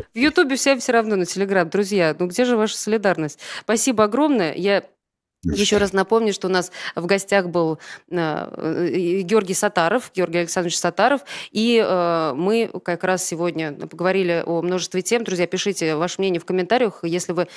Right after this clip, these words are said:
Speaker 1: например, не успели поучаствовать в опросе, то напишите в комментариях,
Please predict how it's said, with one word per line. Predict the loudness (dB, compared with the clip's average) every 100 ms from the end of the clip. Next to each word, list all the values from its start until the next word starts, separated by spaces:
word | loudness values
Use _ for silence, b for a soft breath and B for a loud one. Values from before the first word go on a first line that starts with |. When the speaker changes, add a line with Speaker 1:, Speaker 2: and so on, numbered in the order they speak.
| -10
Speaker 1:
например, | -4 0 2
не | 2
успели | 0 -2
поучаствовать | -2 -2 -2 -4 -4
в |
опросе, | -4 -2 -4 -4
то | -6
напишите | -6 -10 -8
в |
комментариях, | -2 0 2 2 0